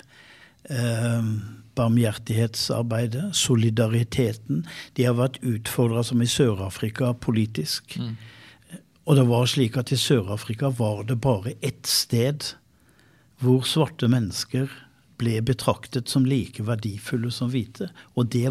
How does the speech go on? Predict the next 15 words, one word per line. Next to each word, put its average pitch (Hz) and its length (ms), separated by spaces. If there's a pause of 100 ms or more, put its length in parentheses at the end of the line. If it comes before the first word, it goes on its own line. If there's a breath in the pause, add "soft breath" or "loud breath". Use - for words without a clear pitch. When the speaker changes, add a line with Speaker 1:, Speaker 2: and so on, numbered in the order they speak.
Speaker 1:
var 104 280
i 147 160
kirkene, 131 600 (340 loud breath)
til 123 120
dels 120 280
også 120 240
fagbevegelsene, 113 1040
men 131 160
det 131 160
ga 107 160
seg 123 160
sterkest - 640
uttrykk 113 540 (260 loud breath)
i 123 80
kirkene. 135 540